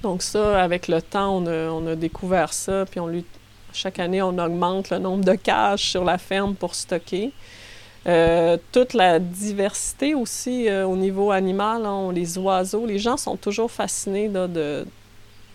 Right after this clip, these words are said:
du chant des oiseaux à la ferme, tu sais, de voir la, la, la dynamique qu'il y a autour de notre site.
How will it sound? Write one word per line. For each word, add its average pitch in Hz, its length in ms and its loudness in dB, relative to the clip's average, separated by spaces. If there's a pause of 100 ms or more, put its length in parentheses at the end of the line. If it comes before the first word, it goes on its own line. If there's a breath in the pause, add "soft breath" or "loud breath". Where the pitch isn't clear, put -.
(180)
du 175 200 -6
chant 196 300 -2
des 175 200 -2
oiseaux 170 540 0
à 170 100 -4
la 160 140 -4
ferme, 196 380 -8 (200)
tu - 60 -12
sais, 202 100 -6
de 185 120 0
voir 185 380 2
la, 175 200 -2
la, 160 160 -6
la 165 160 -2
dynamique 185 680 0
qu'il - 160 -8
y 185 40 -2
a 180 40 -2
autour 185 340 -4
de 185 140 -2
notre 170 220 -4
site. - 240 -4